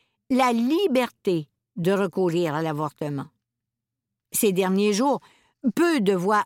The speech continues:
hostiles se sont fait entendre. La Conférence des évêques de France a relayé lundi l'appel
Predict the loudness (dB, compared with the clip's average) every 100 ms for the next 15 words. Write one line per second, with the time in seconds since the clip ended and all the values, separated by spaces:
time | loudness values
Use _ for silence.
0 | -2 -2 -2 -2 0 0 0 -2 -2 -4
1 | -2 -2 -2 -2 -2 -2 -4 -8 -14 _
2 | _ _ _ _ 0 4 4 2 0 0
3 | 0 0 0 0 0 2 2 0 0 0
4 | -2 0 -2 0 -4 _ _ _ 0 2
5 | 2 2 0 2 0 2 0 0 2 2
6 | 0 0 0 -2 _ _ _ -2 0 0
7 | 0 -2 0 0